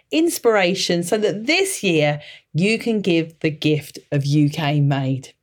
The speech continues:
Brilliant. So now on to my interview today, which is, as I said at the beginning, with one of our Make It British members,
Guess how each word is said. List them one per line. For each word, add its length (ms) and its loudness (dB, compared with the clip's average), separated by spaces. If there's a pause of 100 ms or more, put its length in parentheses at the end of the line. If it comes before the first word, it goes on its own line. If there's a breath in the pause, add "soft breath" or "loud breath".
(400)
Brilliant. 640 2
So 440 2
now 380 2
on 260 2 (300 loud breath)
to 100 0
my 160 4
interview 580 2
today, 500 0
which 280 0
is, 340 2 (260 loud breath)
as 160 -2
I 100 4
said 220 0
at 80 0
the 60 0
beginning, 540 0
with 160 -2
one 260 0
of 140 0
our 160 0
Make 280 -2
It 120 -4
British 340 -6
members, 640 2